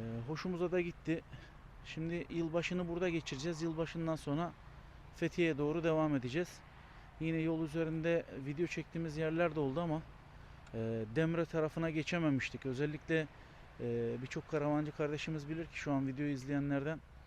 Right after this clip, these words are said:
e, Demre'de belediye kesinlikle karavancı durdurmuyor sezonda.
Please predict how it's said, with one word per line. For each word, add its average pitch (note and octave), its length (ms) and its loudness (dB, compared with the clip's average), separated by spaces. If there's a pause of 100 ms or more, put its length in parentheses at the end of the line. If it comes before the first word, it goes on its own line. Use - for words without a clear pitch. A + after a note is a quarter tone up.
(520)
e, A2+ 60 -6 (1600)
Demre'de E3 600 8 (1600)
belediye D3+ 400 10
kesinlikle D#3+ 540 4
karavancı D3+ 560 8
durdurmuyor D3 460 8
sezonda. C3 560 8